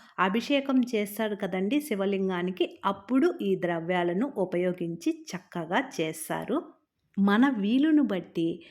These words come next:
మన ఇంట్లో శివలింగం ఉన్నట్లయితే స్వయంగా మన చేతులతోనే శివయ్యని మన దగ్గర ఉన్న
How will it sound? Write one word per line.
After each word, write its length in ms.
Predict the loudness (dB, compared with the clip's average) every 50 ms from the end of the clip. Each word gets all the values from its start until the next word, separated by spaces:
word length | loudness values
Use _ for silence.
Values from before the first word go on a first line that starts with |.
| -20 _ -6
మన 220 | -4 -2 -2 -2 -2
ఇంట్లో 540 | -4 -4 -4 -4 -4 -4 -2 0 0 -2 -2
శివలింగం 840 | -2 -4 -4 -2 -2 0 0 2 4 4 4 4 4 2 0 0 0
ఉన్నట్లయితే 1040 | 0 0 0 2 2 2 2 0 0 -2 -2 -2 0 0 0 0 0 -2 -4 -4 -4 -8 -16 -20 _ _ -16 -10
స్వయంగా 720 | -6 -4 -2 0 0 0 0 0 0 0 0 0 -2 -2 -6 -10 _ -8 -4
మన 340 | -4 -2 0 0 -2 -2 -2 -2 0
చేతులతోనే 920 | 2 2 2 2 2 2 2 2 0 -2 -2 -2 0 0 0 0 0 -2 -4 -8 -18 -20 _ _ -10 -4
శివయ్యని 800 | -2 0 0 0 0 0 0 0 0 0 0 0 0 -2 -2 -4 -6 -12 _ _ -8
మన 260 | -6 -4 -2 -2 -4
దగ్గర 420 | -4 -4 -6 -6 -4 -4 -2 -2 0
ఉన్న 440 | -2 -2 -2 -2 -2 -2 -4 -6